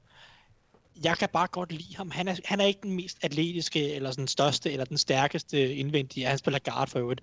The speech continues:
Cesar Ruiz, han er center primært. Øh, jeg tror også, han vil være bedst som center i N F L.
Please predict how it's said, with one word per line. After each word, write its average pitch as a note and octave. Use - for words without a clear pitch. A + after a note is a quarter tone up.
Cesar D3
Ruiz, D3
han D3
er C3
center C3
primært. B2
Øh, D#3+
jeg C#3
tror C#3
også, B2+
han C3
vil B2+
være A#2
bedst -
som -
center B2+
i B2
N B2
F -
L. B2